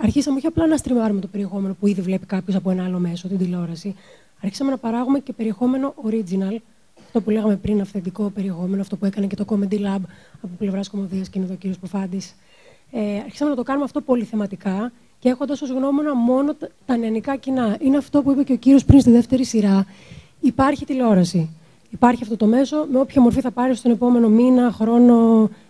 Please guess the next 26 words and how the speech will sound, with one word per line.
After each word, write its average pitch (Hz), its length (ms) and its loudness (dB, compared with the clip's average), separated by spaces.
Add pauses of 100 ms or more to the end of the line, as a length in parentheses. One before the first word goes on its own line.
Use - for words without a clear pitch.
έτος. 208 440 2 (340)
Ε, 285 180 0 (300)
δεν 330 320 4
αρ-, 349 340 -2 (160)
κατά 262 260 -2
μία 302 220 -4 (100)
έννοια, 202 400 2
τα 247 100 0
νεανικά 240 360 2
κοινά, 233 360 2
και 247 100 -6
το 240 80 -2
βλέπουμε 233 300 2
και 214 80 0
από 185 80 -2
τις 202 260 0
κυρίες 208 240 2
Κούρτογλου 202 360 2
τις - 100 -8
παρουσιάσεις, 202 640 0
δεν 320 260 4
αρκούνται 302 500 2 (120)
στο - 300 -6
περιεχόμενο 220 680 -2
της - 120 -12
τηλεόρασης. 180 640 -2